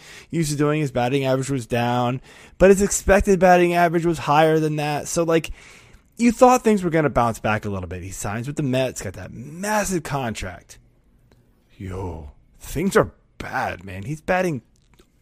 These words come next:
just barely over two hundred, finally.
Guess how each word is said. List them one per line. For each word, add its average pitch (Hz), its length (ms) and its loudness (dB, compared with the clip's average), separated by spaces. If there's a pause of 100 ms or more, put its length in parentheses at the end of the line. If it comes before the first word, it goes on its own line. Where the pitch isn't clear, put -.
(500)
just 139 500 2
barely 143 380 4
over 113 140 -4
two 120 240 -4
hundred, 98 440 -6 (480)
finally. 113 800 -2